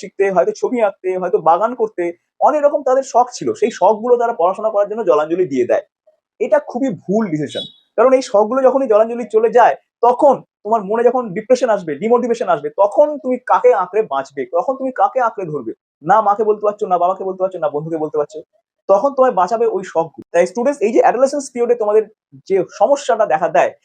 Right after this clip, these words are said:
সেই সমস্যা থেকে বাঁচার জন্য তোমার চাই একটা পজিটিভ এনগেজমেন্ট। এটাকে তাই ছেড়ো না। তোমার যা নেশা রয়েছে, বাগান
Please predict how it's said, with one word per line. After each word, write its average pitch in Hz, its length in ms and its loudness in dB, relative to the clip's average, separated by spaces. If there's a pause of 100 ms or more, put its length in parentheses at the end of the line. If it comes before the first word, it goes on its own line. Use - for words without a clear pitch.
(100)
সেই 165 180 -14
সমস্যা 196 380 -4
থেকে 220 120 0 (140)
বাঁচার 185 260 -2
জন্য 214 120 -4 (100)
তোমার 170 240 0
চাই 226 200 0
একটা 208 120 -4 (120)
পজিটিভ 165 380 -4
এনগেজমেন্ট। 131 460 -4 (280)
এটাকে 190 220 0 (100)
তাই 240 200 2
ছেড়ো 180 280 2
না। 101 60 -2 (400)
তোমার 202 240 2
যা 220 60 4 (100)
নেশা 214 180 0
রয়েছে, 185 260 0 (100)
বাগান 180 200 2